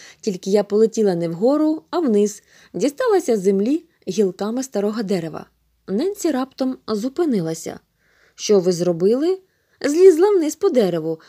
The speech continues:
по тому, що росте під вікном". Ой, лишечко, Ненсі аж дух забило, після чого вона знову помчала в напрямку будинку. "Хотіла б я знати, що б на це сказала ваша тітка". "Справді?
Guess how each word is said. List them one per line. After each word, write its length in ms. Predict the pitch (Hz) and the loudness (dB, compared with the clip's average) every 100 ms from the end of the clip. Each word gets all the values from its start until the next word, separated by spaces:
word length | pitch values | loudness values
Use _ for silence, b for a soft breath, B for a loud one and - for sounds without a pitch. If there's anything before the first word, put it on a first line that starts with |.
| B | B
по 120 | - | -6
тому, 320 | - 311 311 | -2 0 0
що 180 | 311 247 | -2 -2
росте 300 | 226 226 240 | -2 -2 -2
під 180 | 233 214 | -2 -2
вікном". 480 | 254 311 202 160 165 _ _ | -4 -2 -4 -4 -8 _ _
Ой, 200 | - 196 | -4 -2
лишечко, 680 | 208 285 277 185 - 180 170 b b b | 0 -2 -4 -6 -4 -6 -6 b b b
Ненсі 560 | - 226 320 381 - 302 - | -4 -2 0 0 -2 -6 -4
аж 260 | 214 196 | -4 -4
дух 320 | 175 208 196 | -2 -2 -2
забило, 520 | 170 190 175 185 170 165 B B | -2 0 4 2 2 -6 B B
після 300 | - 196 185 | -6 -4 -2
чого 280 | 190 226 214 | -2 -2 -2
вона 260 | 220 214 202 | -2 -2 -2
знову 340 | 185 214 269 | -2 -2 -2
помчала 560 | - 240 233 233 233 233 | -4 -4 -4 -4 -4 -2
в 60 | |
напрямку 520 | 214 190 190 220 220 240 | -2 -4 -4 -6 -2 -2
будинку. 560 | 294 240 196 - - - b b | 0 0 0 -2 -10 -12 b b
"Хотіла 440 | _ 190 190 190 196 | _ -6 2 4 4
б 40 | 214 | 2
я 120 | 254 | 0
знати, 540 | 240 269 320 302 180 B B | 0 -2 -4 -2 -4 B B
що 180 | - 466 | -4 -2
б 60 | 466 | 0
на 160 | 240 208 | -2 -2
це 180 | 269 | -4
сказала 600 | 269 - 208 175 226 233 233 | -6 -4 -4 -2 -2 -4 -6
ваша 460 | 202 190 202 - 277 | -6 -4 -4 -4 -4
тітка". 480 | - 190 - - - _ _ _ | -2 -2 -2 -10 -14 _ _ _
"Справді? 680 | - - 196 208 226 302 | -16 -2 0 0 -2 -2